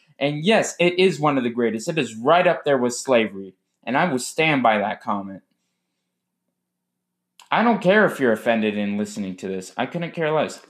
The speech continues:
Again, willing to have the dialogue. But if you're angry at me right now, I don't care. I couldn't care less. You have nothing to take from me. I know I owe nothing to you.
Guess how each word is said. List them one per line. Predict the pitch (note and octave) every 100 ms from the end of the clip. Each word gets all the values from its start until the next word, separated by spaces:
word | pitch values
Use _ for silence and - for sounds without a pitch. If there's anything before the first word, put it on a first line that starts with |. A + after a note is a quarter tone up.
| _ _ _
Again, | A#2 C3+ G3+ C3 - _ -
willing | B2+ G#3 C4 A#3
to | G3+
have | G3+ F#3
the | D3
dialogue. | C#3+ E3+ D3+ F#2+ - - _ _ _ _ _ _ _ _ _ _ _ _ _ _ _ _ _ _ _ _
But | C3 B2+
if | C3+
you're | G#3 C4
angry | D3 A#3+ C4 C4+
at | B3+
me | C4+
right | C4+ C#4
now, | C#4
I | G3 B3
don't | B3+
care. | C4 D4 - - _ _ _ _ _ _ _ _ F3
I |
couldn't | - A#3+ B3
care | B3 A3+
less. | A#3 G#3+ G#2 D#3+
You | A3+
have | C4
nothing | C#3+ A#2+ A2
to | G2+
take | B2+ G#2
from | - A2
me. | C#3 -
I | D#3+
know | D#3 D#3
I | D#3+ E3+ D#3 -
owe | C#3 D#3+
nothing | D3 C#3 D3+ D3+
to | C#3+ -
you. | D#3 D3